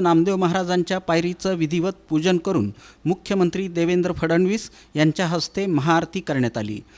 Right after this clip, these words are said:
तसंच श्री संत चोखामेळा समाधीचं आणि श्री विठ्ठल रुक्मिणी मातेचं दर्शनही मुख्यमंत्र्यांनी घेतलं.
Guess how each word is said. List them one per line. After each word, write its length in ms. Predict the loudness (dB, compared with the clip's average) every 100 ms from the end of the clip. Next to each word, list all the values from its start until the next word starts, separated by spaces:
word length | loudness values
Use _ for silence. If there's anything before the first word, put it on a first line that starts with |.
| -20 -6
तसंच 360 | -2 -2 -4 -12 -20 -8
श्री 200 | -4 -2
संत 400 | 0 -2 -2 -4 -8 -4
चोखामेळा 580 | -4 -2 -2 0 0 0
समाधीचं 640 | 0 0 0 -2 -4 -4 -4 -12 -10
आणि 180 | 0 2
श्री 240 | 2 -4 -4
विठ्ठल 380 | -4 _ -6
रुक्मिणी 400 | -4 -6 0 2
मातेचं 540 | 4 0 -2 -6 -6 -2
दर्शनही 520 | -2 0 0 0 -2 -4 -20 -4
मुख्यमंत्र्यांनी 680 | -4 0 2 2 2 0 0
घेतलं. 420 | -4 -6 -12